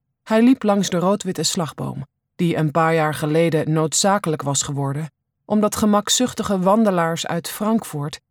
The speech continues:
in de weekends steeds vaker diep het bos inreden. De mensen van tegenwoordig, vooral die uit de stad,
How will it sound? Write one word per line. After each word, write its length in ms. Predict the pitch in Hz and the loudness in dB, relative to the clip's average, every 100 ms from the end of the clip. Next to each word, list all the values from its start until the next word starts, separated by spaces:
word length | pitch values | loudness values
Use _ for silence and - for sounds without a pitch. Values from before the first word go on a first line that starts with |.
| _ | _
in 140 | - 196 | 0 2
de 120 | 196 | 4
weekends 640 | 247 233 202 196 - - | 2 2 0 0 -2 -2
steeds 400 | - 220 233 - | -2 0 0 -2
vaker 500 | 214 180 143 131 139 | 0 -2 -2 -6 -6
diep 320 | 143 143 196 - | -4 -2 -2 -4
het 180 | 156 131 | -6 -4
bos 260 | 175 - | -4 -4
inreden. 600 | 147 131 123 - - - _ _ _ _ _ _ _ _ | -4 -6 -8 -12 -16 -20 _ _ _ _ _ _ _ _
De 120 | 143 | 2
mensen 360 | 156 151 151 139 | 4 4 2 0
van 120 | 135 | -2
tegenwoordig, 760 | 135 127 131 139 131 175 - _ _ _ | -2 -2 -4 -4 -6 -10 -16 _ _ _
vooral 420 | - 160 160 190 | -2 2 2 2
die 180 | 202 - | 0 -2
uit 160 | 180 | -4
de 60 | - | -2
stad, 480 | - - 190 - | -2 -2 -4 -4